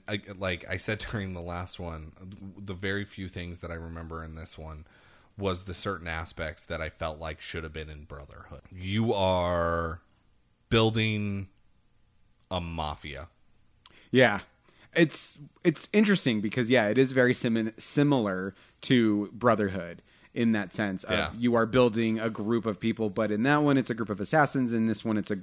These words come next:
Speaker 2: it's a street gang, basically.
Speaker 1: It's, it's a mafia.
Speaker 2: Yeah.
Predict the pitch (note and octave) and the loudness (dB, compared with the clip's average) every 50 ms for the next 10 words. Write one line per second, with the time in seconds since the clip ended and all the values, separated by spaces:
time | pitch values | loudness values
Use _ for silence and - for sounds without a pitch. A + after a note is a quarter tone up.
0 | - - A#2+ - G#2+ G2+ - - B2+ B2+ A#2+ A2+ - G2+ F2 F2+ F2+ - F#2+ G2 | -8 -12 -10 -8 -8 -6 -6 -2 -2 -2 -4 -4 -8 -12 -10 -10 -10 -10 -8 -10
1 | G2 - - E2 - F2 D#2+ A2 G2+ F#2+ - F#2 F#2+ F#2 G2 F2+ F#2 G#2 C3 - | -10 -10 -10 -12 -10 -4 -2 -2 -2 -2 -4 -6 -4 -4 -4 -2 0 0 0 -2
2 | - D2+ C#2 D#2+ - G#2 G2+ F#2 E2+ E2+ | -4 -8 -8 -4 -2 0 0 0 -2 -6